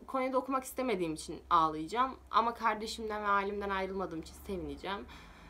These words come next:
Bilmiyorum. Ne bu İstanbul sevdası, ne bu işte Yalova'yı falan yazmışsın, ne gerek var diyecek olabilirsiniz belki.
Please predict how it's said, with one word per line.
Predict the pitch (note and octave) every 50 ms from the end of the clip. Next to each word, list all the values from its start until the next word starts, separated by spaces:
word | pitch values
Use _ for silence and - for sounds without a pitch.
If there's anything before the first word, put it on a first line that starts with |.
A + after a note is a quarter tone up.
| - - - - - -
Bilmiyorum. | G#3 B3+ D4+ E4 D#4+ C4+ A3 F#3+ E3 D#3+ E3 E3+ F3+ A3+
Ne | D4+ F4 E4+
bu | F4
İstanbul | D#4 C4+ - - A3+ F#3+ F3+ E3+ E3 E3
sevdası, | - - F3+ D#3+ D#3+ D#3+ E3+ D#3+ D3+ E3+ - - A3 A3+
ne | A3+ A#3 G#3+ F#3+
bu | F3+ F3 -
işte | - - - F#3+
Yalova'yı | F#3 E3+ F3+ F#3 F#3 F#3 F3 F3 F3 E3+ E3+ E3+
falan | F3 F3+ F3 F3 E3+
yazmışsın, | E3+ E3+ E3 E3+ E3+ E3 E3+ E3 - - - F3 F3
ne | F3 F3+
gerek | F3 F3 E3+ E3 E3 E3 -
var | F3 E3 D#3+ D#3+
diyecek | E3 E3 D#3+ - E3 E3
olabilirsiniz | F3 E3 E3 D#3+ E3 E3+ E3+ E3 - - E3 D#3 D3 D3+ D3
belki. | D3 D3+ D3 - - - - - D#4+